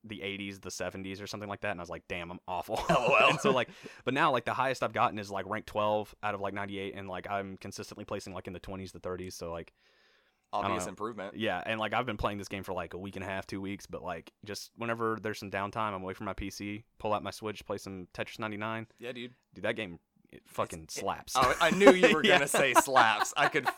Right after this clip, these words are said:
Speaker 2: feel it coming. I could feel it.
Speaker 1: Um,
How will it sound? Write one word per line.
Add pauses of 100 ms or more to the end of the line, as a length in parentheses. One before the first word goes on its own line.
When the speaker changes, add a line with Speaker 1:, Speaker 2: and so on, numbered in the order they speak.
(100)
Speaker 2:
feel
it
coming. (260)
I
could
feel
it. (640)
Speaker 1:
Um,